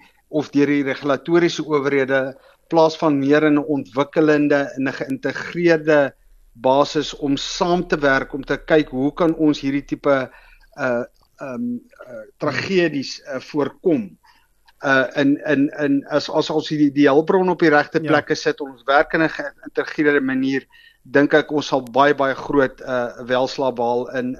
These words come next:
Speaker 1: in, veral in ons, ons industrie wat tans onder, onder die vergrootglas is.
Speaker 2: Ek weet, jy nou juist vra, eh, hier is 'n, eh, groot taakspanne wat nou hierdie hele storie moet ondersoek.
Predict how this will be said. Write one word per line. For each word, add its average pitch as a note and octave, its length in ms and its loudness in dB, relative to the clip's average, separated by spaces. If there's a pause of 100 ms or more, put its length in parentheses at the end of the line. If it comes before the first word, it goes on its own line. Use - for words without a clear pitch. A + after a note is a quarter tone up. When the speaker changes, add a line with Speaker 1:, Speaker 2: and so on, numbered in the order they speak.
Speaker 1:
in, B2+ 200 -6
veral D#3 540 -4
in D3 120 2
ons, C3+ 360 -8
ons C3+ 280 -10
industrie C#3 340 -6
wat B2+ 180 -6
tans B2+ 380 -8 (360)
onder, C3 500 0
onder B2+ 240 -2
die A#2+ 100 -6
vergrootglas A#2 920 -8
is. - 260 -20
Speaker 2:
Ek F#3 120 -8
weet, G#3+ 120 -2
jy D3+ 140 0
nou E3 160 2
juist F3 300 0
vra, C#3+ 560 0
eh, C#3+ 300 -14
hier D#3+ 200 -8
is - 240 -8
'n, E3+ 40 -2
eh, C#3+ 260 0
groot A3+ 340 -2 (240)
taakspanne G3 760 -4
wat D#3 160 -6
nou D#3 120 -4
hierdie D3 180 -6
hele E3 140 -6
storie F3+ 260 -6
moet E3+ 140 -6
ondersoek. E3 500 -6